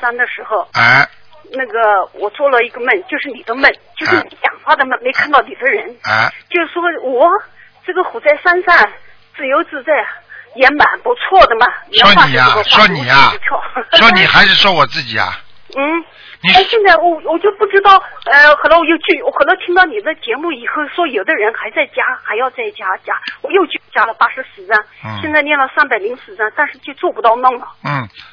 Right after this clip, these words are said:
Speaker 1: 我不知道。
Speaker 2: 你，你刚才那个梦说台长在梦中说什么话？你讲得慢一点。
Speaker 1: 你就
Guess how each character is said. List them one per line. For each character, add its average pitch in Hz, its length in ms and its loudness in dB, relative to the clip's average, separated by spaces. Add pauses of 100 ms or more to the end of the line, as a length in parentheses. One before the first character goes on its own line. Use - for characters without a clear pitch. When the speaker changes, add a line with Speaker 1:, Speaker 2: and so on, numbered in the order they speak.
(160)
Speaker 1:
我 185 60 -10
不 214 260 4
知 302 120 -2
道。 277 160 6
Speaker 2:
你， 240 80 4
你 214 60 6
刚 294 260 6
才 233 160 4
那 254 140 4
个 247 100 4
梦 240 220 0
说 233 180 4
台 214 300 4
长 202 180 4
在 214 100 6
梦 220 240 4
中 214 160 0
说 226 220 4
什 165 180 2
么 170 80 2
话？ 170 300 6
你 139 160 -6
讲 139 200 0
得 135 60 -2
慢 156 220 4
一 139 60 -4
点。 381 100 2
Speaker 1:
你 415 40 8
就 403 40 8